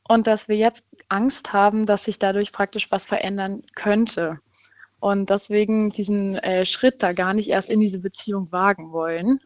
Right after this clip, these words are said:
und uns da alles sozusagen, äh, zurückhalten, äh, uns das selber schlecht reden. Ähm, einfach weil wir, glaube ich, also das ist dann der Punkt, den ich da gern einwerfen würde, weil wir, glaube ich, ein bisschen gebrandmarkt sind.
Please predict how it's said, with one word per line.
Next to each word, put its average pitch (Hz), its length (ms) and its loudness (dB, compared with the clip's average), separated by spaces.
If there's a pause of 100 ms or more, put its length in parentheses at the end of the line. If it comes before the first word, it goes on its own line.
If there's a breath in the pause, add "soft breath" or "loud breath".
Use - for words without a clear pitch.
und 202 300 0
uns 202 260 -4
da 185 180 0
alles 202 280 -2
sozusagen, 202 760 0
äh, 190 460 0
zurückhalten, - 1700 2
äh, 196 260 0
uns 214 200 0
das 208 160 -4
selber 208 280 4
schlecht - 480 2
reden. 247 460 6 (520 loud breath)
Ähm, 202 360 4
einfach 202 320 2
weil 202 160 6
wir, 220 100 6
glaube 220 460 6
ich, 262 160 4
also 185 160 -2
das - 180 -10
ist 202 160 -6
dann 196 120 0
der 190 100 -4
Punkt, 214 300 -2
den 185 120 -10
ich 208 120 -12
da 202 120 0
gern 180 180 -4
einwerfen 196 440 -2
würde, 190 240 -2
weil 190 120 -2
wir, 202 80 0
glaube 202 380 0
ich, - 240 -4
ein 208 60 -18
bisschen 214 280 -4
gebrandmarkt 185 840 -2
sind. 208 400 0